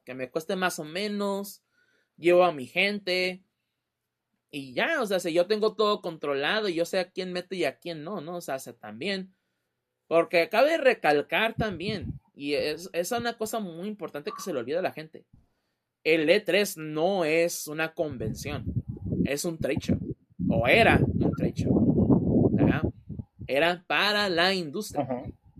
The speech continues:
Speaker 1: Era gente que de GameStop, de E V Games, ¿no? Llámese la compañía o,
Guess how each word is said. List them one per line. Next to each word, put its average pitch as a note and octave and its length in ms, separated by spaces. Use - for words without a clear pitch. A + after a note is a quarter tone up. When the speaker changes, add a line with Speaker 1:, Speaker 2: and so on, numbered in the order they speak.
Speaker 1:
Era D#3 280
gente D#3 540
que C#3 580
de C#3+ 240
GameStop, D#3+ 760
de C3 160
E C#3+ 100
V D3+ 120
Games, D3 440
¿no? C#3 220
Llámese C3+ 460
la A2+ 200
compañía C3 720
o, A2+ 260